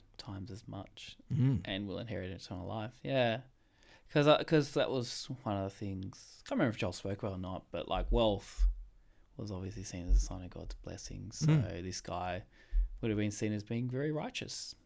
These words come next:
Speaker 1: because he had lots of wealth.
Speaker 2: Mm.
Speaker 1: So I think that's what Peter's shocked about. He's like, "What?
Speaker 2: Mm.
Speaker 1: This dude's not saved, then what about us? What hope do
Speaker 2: Mm.
Speaker 1: we have?"
Speaker 2: Mm.
Speaker 1: So it's a,
Speaker 2: Mm.
Speaker 1: yeah, a very different take of how,
Speaker 2: Mm.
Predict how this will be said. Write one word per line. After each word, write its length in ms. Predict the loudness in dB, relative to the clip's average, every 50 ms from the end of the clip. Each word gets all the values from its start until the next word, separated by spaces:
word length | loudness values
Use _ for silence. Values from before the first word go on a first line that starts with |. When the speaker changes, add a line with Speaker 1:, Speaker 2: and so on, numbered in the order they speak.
| _ _
Speaker 1:
because 140 | -12 -8 -6
he 40 |
had 140 | -6 -6 -6
lots 220 | -6 -8 -8 -8 -8
of 80 | -6
wealth. 260 | -4 -4 -4 -6 0 4
Speaker 2:
Mm. 380 | 4 6 6 6 4 2 -2
Speaker 1:
So 160 | -6 -8 -6 -4
I 80 | -4
think 140 | -2 0 0
that's 180 | 0 -2 -2 -8
what 180 | -12 -14 -12 -10
Peter's 280 | -10 -8 4 8 8
shocked 320 | 8 8 8 0 -8 -10 -12
about. 160 | -12 -12 -12
He's 140 | -14 -18 -20
like, 120 | -16 -8
"What? 200 | -6 -6 -6 -6 -8 -16 -20 _ _ _ _ -20 -20 -20 _ _ 0
Speaker 2:
Mm. 180 | 2 4 6 6
Speaker 1:
This 120 | 6 4
dude's 280 | 2 0 -2 -2 0 -2
not 140 | -4 -4 -2
saved, 340 | -2 0 0 2 0 0 0
then 100 | 0 0
what 100 | 2 6
about 160 | 6 6 8
us? 400 | 8 6 6 4 2 -4 -8 -10 -12 -14 -18 -16 -16 -16 -16 -12 0 2 4 6 6 6 8 10
What 100 | 12 12
hope 160 | 12 12 10
do 80 | 8 6
Speaker 2:
Mm. 40 | 8
Speaker 1:
we 100 | 8 10
have?" 300 | 10 8 8 6 2 -2 -10 -14 -14 -14 -4 0
Speaker 2:
Mm. 220 | 2 4 6 6 6
Speaker 1:
So 300 | 4 2 -2 -6 -6 -6
it's 200 | -8 -8 -8 -8
a, 180 | -6 -6 -6 -6 -10 _ _ _ -20 _ _ _ _ 0
Speaker 2:
Mm. 280 | 2 4 6 6 4 4 0 -6 -14 -20 -20 -20 -20 -20 _ _ _
Speaker 1:
yeah, 220 | 4 6 6 8 6 6
a 20 |
very 240 | 6 6 6 6 4
different 320 | 2 0 -2 -4 -6 -6
take 340 | -4 -4 -4 -4 -4 -6 -8
of 120 | -10 -10 -8
how, 340 | -8 -8 -6 -4 0 2 4
Speaker 2:
Mm. 180 | 4 4 4